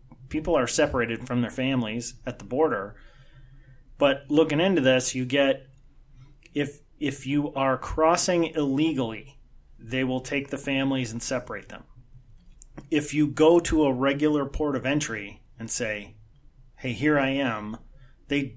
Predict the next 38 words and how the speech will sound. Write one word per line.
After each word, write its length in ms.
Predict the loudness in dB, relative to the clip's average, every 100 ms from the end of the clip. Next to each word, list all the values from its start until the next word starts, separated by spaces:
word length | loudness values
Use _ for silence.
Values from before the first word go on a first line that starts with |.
| 0
don't 340 | 0 0 -4
separate 640 | -6 0 0 0 -6 -6 -14
them 300 | -16 -16 -18 -20 -20 -20 -20 -10
necessarily, 840 | -4 -4 -2 -2 -2 -2 -4 -6 -10 -18 -20 -20 -20 -18
but 180 | -10 -4
you 80 | 0
have 120 | 2
the 120 | 4
option 680 | 6 6 4 0 0 -2 -4 -14 -14
to 100 | -10
go 220 | -2 0
back, 480 | 2 2 2 0 -4 -18 -20 -18 -8
or 160 | -6
they 160 | -4 -6
say, 340 | -6 -6 -8 -8
"Look, 260 | -6 -8 -10 -20 -12
here's 160 | -8
what 120 | -8 -8
we're 80 |
gonna 180 | -10 -6
do. 220 | -4 -4 -6 -18 -20 -20 -20 -20 -20 -20 -20 -8
We 140 | -4
may 160 | -2 -2
separate 480 | -2 -2 -2 -4
you 180 | -4 -4
if 140 | -4 -6
you're 100 | -4
going 260 | -2 -2
in 100 | -2
the 80 | -2
refugee 480 | -2 -4 -6 -4 -4
program." 680 | -2 -6 -6 -8 -8 -10 -6
They 120 | -2 2
have 200 | 4 4
every 240 | 2 0
choice, 500 | -4 -6 -8 -10 -14 -16 -20 -20 -20 -20 _ _
but 140 | -8 -2
they, 260 | -2 -2